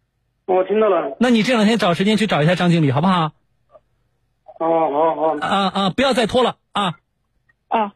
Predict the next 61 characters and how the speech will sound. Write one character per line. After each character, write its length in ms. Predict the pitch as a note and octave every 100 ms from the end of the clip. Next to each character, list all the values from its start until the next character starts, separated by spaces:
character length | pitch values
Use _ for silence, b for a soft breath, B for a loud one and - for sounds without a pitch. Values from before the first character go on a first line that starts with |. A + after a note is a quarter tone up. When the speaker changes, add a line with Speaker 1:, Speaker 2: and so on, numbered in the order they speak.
| _
Speaker 3:
让 140 | - D4+
他 140 | E4+
过 160 | E4 F4+
来 120 | C4
吧， 140 | F#3 -
Speaker 2:
啊。 120 | -
Speaker 3:
让 80 | G3+
他 20 |
直 80 | F3
接 100 | B3
过 140 | C#4 C4+
来， 80 |
好 100 | G3+
吧？ 140 | F3 F3+
Speaker 2:
好 120 | F#3+
不 60 | A#3+
好？ 180 | A3
刘 140 | F#3+ A3+
先 140 | B3+
生， 80 | A3+
Speaker 3:
好。 60 | G3+
Speaker 2:
你 60 |
也 140 | A3+ F#3+
这 80 |
两 140 | A3+ F3
天 100 | F#3+
就 80 | F#3+
去， 260 | G3+ F3 _
拿， 160 | F3
拿 180 | G3 F#3+
到 120 | A#3
钱 180 | G#3+ G3
之 80 | G3+
后， 100 | F#3+
你 120 | G3+
打 140 | F#3 C#3
个 40 |
电 140 | E3+
话 100 | E3+
告 140 | F3 F#3
诉 120 | D3+
我 60 | A#2
一 60 |
声 160 | A#2 B2+
啊。 260 | F3 F3+ - _ _ _ _ _ _
Speaker 3:
哦， 260 | A3 G#3+ F#3
好， 160 | G#3 G3+
再 80 | -
见 80 | -
啊。 220 | D#4+ D#4+
Speaker 1:
哦， 80 | C#3+
行， 300 | - E4 D#3+
行。 140 | D#3+ E3
Speaker 2:
啊， 220 | F#3+ E3
好 140 | - D#3+
了， 160 | G3
就 140 | F#3 F#3+
这 100 | G#3
么 80 |
说 160 | E3+ G3+
啊。 320 | F#3+ G3 E3+